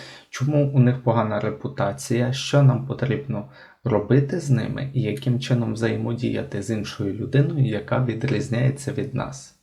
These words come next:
Розпочнемо. В першу чергу хочу зробити посилання на своє давнє відео, яке називається «Партнер хоче нас змінити, чи це погано?», де я розглядав зміни в контексті хорошому, е, в контексті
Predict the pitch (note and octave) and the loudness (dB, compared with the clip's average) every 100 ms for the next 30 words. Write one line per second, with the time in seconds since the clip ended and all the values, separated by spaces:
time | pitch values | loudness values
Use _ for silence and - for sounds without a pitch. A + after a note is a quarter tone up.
0 | _ _ _ _ - _ C#3 C3+ - C3+ | _ _ _ _ -20 _ 2 4 6 2
1 | - G#2 G2 C3+ - - - - - - | 0 -2 -4 -4 -8 -14 -20 0 2 2
2 | D3+ C3+ C#3 C#3 A#2 - B2+ - A2+ G#2+ | 0 2 6 6 6 4 0 0 -4 -4
3 | G#2+ A2+ A#2 B2+ C3 B2 - G#2+ G#2+ G#2+ | -2 0 0 -2 -4 -4 -2 0 0 0
4 | G2+ G#2 G#2 - G#2+ G#2 G#2 G#2 G2 F#2+ | -2 -4 -6 -4 -4 -2 0 0 0 -4
5 | F#2+ G2 - - - - - - A2 G#2+ | -6 -6 -4 -4 -4 -10 -10 -4 0 0
6 | G#2 G2+ G2+ G2+ C3+ - - - - - | 0 -2 -2 -2 -2 -4 -4 -2 -4 -2
7 | G2+ - - G#2+ - G2 F#2+ G2+ G2 G2+ | -4 -2 -4 -4 -2 -4 -4 -4 -4 -4
8 | F#2 - - - - - - G2 F#2+ F#2+ | -6 -8 -8 -8 -6 -6 -2 -2 -2 -4
9 | B2+ C#3 - - - - - A#2+ C#3 C3+ | -2 -4 -6 -20 -20 -14 4 8 10 10
10 | B2+ B2+ A#2+ A#2 B2 B2 G#2 A#2 C3+ C3+ | 8 6 4 4 2 2 0 4 8 8
11 | C#3 - G#2+ G#2 A#2 - - F#2+ - A#2+ | 8 2 -2 0 0 0 -8 -8 -2 0
12 | A#2 G#2+ G2 - A#2+ C3+ C3+ - - - | 2 2 0 -4 -2 0 -2 -8 -18 -20
13 | - - A#2+ A2 - - A2+ B2+ - - | -20 -4 0 0 0 0 4 4 4 0
14 | B2+ A2+ | 2 2